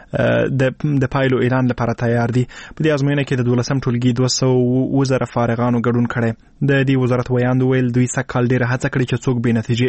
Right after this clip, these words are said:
اعلان نه کړي او په ازموینه کې د ناکامو کسانو لپاره یې په خصوصي پوهنتونونو کې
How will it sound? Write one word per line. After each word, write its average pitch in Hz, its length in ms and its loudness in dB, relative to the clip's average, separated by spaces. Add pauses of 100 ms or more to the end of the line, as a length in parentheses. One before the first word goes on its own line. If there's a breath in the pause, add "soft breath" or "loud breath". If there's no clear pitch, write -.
اعلان 123 240 2
نه 139 80 0
کړي 139 280 0
او 123 100 0
په 110 180 -2
ازموینه 120 340 0
کې 131 120 -2 (100)
د 117 100 2
ناکامو 127 460 -2
کسانو 120 280 -2 (140)
لپاره 127 340 0
یې 127 40 -2 (560 loud breath)
په 139 240 0
خصوصي 131 360 -4
پوهنتونونو 123 560 0
کې 127 60 -2